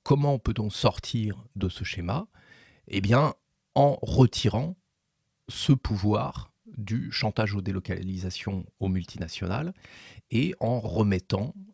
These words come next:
les multinationales sous contrôle politique. D'où, euh, l'idée de Bernard Cassen, qui est de dire : «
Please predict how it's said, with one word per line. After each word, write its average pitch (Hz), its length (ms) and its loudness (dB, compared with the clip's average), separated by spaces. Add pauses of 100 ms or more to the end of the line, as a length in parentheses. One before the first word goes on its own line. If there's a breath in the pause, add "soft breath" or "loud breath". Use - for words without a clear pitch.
(120)
les 117 180 2
multinationales 98 960 -2
sous - 420 -2 (280)
contrôle 113 360 2
politique. - 480 -2 (1000 soft breath)
D'où, 139 500 2
euh, 90 240 -6
l'idée 120 520 4 (100)
de 98 200 0
Bernard 90 340 -4
Cassen, 185 560 -2 (600)
qui 151 420 -4 (400)
est 104 100 -2
de 101 120 -2
dire : « 190 360 -4